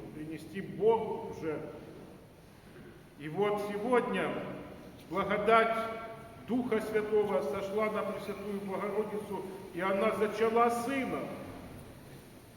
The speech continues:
которого родит, в мир придет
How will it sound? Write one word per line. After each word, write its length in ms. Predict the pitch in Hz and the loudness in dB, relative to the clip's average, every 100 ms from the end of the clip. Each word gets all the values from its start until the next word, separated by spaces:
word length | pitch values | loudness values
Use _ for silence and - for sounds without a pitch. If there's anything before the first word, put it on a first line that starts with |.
| - - - - - - - - - - | -20 -20 -20 -20 -20 -20 -20 -18 -18 -8
которого 540 | 156 214 214 208 202 | -4 2 4 4 2
родит, 680 | 208 202 196 214 226 - - - - - - - - - - - - - 127 | 2 0 0 -2 -2 -2 -6 -10 -14 -16 -18 -20 -20 -20 -20 -20 -20 -16 -10
в 60 | |
мир 200 | 170 190 | -4 -4
придет 480 | 190 190 175 190 | -4 -6 -4 -4